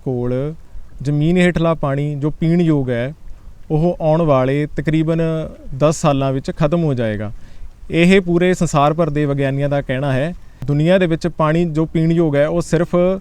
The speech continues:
ਪੁਆਇੰਟ ਚਾਰ ਪਰਸੈਂਟ ਹੀ ਹੈ। ਪਰ ਆਪਾਂ ਹਜੇ ਵੀ ਜੇ ਇਸ ਗੱਲ ਦੀ ਪੁੱਛ ਆਪਣੇ ਅੰਦਰ ਪੜਚੋਲ ਕਰ ਲਈਏ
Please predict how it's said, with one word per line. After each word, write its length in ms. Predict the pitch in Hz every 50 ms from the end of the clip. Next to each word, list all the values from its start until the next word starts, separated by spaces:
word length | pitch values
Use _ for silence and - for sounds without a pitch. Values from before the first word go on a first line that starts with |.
| - - - - - - - -
ਪੁਆਇੰਟ 300 | - 151 156 156 165 165
ਚਾਰ 300 | 185 - - 156 156 160
ਪਰਸੈਂਟ 440 | 156 - 151 147 - 147 147 135 -
ਹੀ 160 | 139 131 120
ਹੈ। 100 | 107 98 117 - - - - - - - - - - -
ਪਰ 180 | 160 165 180 170 - -
ਆਪਾਂ 600 | 156 156 151 - - 180 180 185 185 190 190 - - - - - - - - - - - - - - - - - - - - - - - 170
ਹਜੇ 240 | 139 143 175 190 190
ਵੀ 200 | 175 175 175 170
ਜੇ 340 | 151 165 160 160 170 170 - -
ਇਸ 180 | 160 165 156 170
ਗੱਲ 240 | 160 156 151 151
ਦੀ 340 | 156 151 151 156 160 160 156 - - - - - - - - - - - - - - - - - - - - -
ਪੁੱਛ 240 | 170 165 - - 175 -
ਆਪਣੇ 420 | - 160 147 143 - 160 160 165 160
ਅੰਦਰ 220 | 160 151 160 160 156 156 156 156 156 156 156 160 - - - - - - -
ਪੜਚੋਲ 400 | 160 151 - - 156 156 165 160
ਕਰ 180 | - 151 143 135
ਲਈਏ 360 | 135 131 127 127 131 147